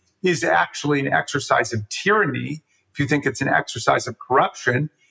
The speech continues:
and you've taken it to court and it's been rejected by sixty federal and state courts, but you still insist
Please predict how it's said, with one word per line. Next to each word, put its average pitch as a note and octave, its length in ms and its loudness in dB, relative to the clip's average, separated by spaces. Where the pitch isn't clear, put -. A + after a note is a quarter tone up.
and D3 120 0
you've C3+ 120 -4
taken E3 340 0
it C#3 140 -2
to B2+ 100 -2
court E3+ 400 2
and C3+ 100 -2
it's - 120 -8
been C3+ 180 -2
rejected B2 540 0
by B2 120 2
sixty - 640 -4
federal C3+ 500 2
and C#3 140 -2
state C#3+ 280 -2
courts, F3+ 320 2
but D#3+ 140 -2
you D#3+ 160 -2
still F#3+ 460 0
insist D#3+ 840 -2